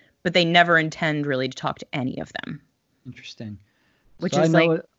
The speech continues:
Speaker 2: a, I know a
Speaker 1: annoying.
Speaker 2: dude that does that. Like, he'll sit
Speaker 1: Yeah.
Speaker 2: there and just go, <laughs> like, rapid fire, but I don't know if it's, like, an ego boost. I, like, he tries to just bang every single one that he
Speaker 1: <laughs>
Speaker 2: matches with. <laughs>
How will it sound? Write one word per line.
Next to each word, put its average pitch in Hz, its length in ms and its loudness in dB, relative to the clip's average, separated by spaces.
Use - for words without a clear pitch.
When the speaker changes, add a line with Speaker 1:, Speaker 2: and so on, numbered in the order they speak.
Speaker 2:
a, 175 40 -2
I 165 80 4
know 160 80 0
a 180 60 2
Speaker 1:
annoying. 175 200 2
Speaker 2:
dude 139 220 4
that 123 180 2
does 117 260 -4
that. 113 320 -2
Like, 117 200 -4
he'll 139 120 0
sit - 140 0
Speaker 1:
Yeah. 180 120 4
Speaker 2:
there 131 120 2
and 120 100 0
just 113 120 -8
go, 117 160 -2
<laughs> - 640 -6
like, 120 200 -6
rapid 120 340 0
fire, 139 380 4
but 120 380 -2
I 135 80 -4
don't 139 160 4
know 127 120 6
if 113 120 -2
it's, 117 120 -2
like, 113 100 -2
an 107 80 -2
ego 120 280 4
boost. 98 300 -6
I, 104 100 -4
like, 110 180 -4
he 113 80 4
tries 117 300 0
to 113 80 -2
just 104 220 -4
bang 107 340 0
every 98 180 -4
single 95 400 -8
one 101 260 2
that - 140 -4
he - 60 -4
Speaker 1:
<laughs> - 60 6
Speaker 2:
matches 127 440 4
with. - 220 4
<laughs> 208 60 6